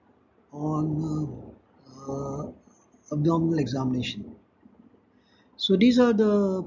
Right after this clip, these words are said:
points of reference in the abdomen: xiphoid sternum in the midline above, pubic symphysis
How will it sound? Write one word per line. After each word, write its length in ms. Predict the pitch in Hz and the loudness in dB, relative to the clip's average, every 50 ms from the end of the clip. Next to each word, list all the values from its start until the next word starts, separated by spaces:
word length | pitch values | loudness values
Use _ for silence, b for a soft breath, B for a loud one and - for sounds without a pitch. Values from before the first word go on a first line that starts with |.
| - - | -6 -2
points 540 | 202 196 208 226 233 226 - - - - - _ _ _ _ - 165 | 0 0 2 2 0 -2 -2 -6 -12 -14 -18 _ _ _ _ -14 -12
of 180 | 156 - - | -12 -10 -8
reference 560 | 185 190 - - 214 220 233 226 - - - _ _ _ _ _ _ _ - | -8 -8 -6 -6 -4 -4 -2 -4 -4 -6 -12 _ _ _ _ _ _ _ -8
in 100 | 156 170 | -4 -2
the 100 | 156 170 | -2 -2
abdomen: 420 | 160 147 151 180 196 208 240 262 - - - - 147 | -2 -2 -2 0 0 0 0 -2 -4 -8 -12 -12 -8
xiphoid 400 | 131 165 175 175 175 - 202 185 | -6 -4 -4 -6 -6 -6 -6 -6
sternum 640 | - - - 196 190 196 202 208 208 202 - - - - - | -6 -4 -2 -2 0 0 0 0 0 -2 -4 -8 -12 -16 -12
in 100 | 151 151 | -8 -6
the 60 | 156 156 | -4 -4
midline 460 | 165 175 165 180 180 175 175 165 165 | -2 -2 -2 -2 -2 -2 -2 -2 -2
above, 420 | 151 151 180 185 190 190 196 - - B B B B B B B _ - | -2 -4 -2 -2 -4 -4 -6 -8 -14 B B B B B B B _ -4
pubic 260 | 185 185 185 202 202 | -2 0 0 0 0
symphysis 680 | - - 196 185 - 202 190 - - 196 190 190 180 | 0 -2 -4 -2 -2 -4 -4 -2 -2 -2 -2 -4 -4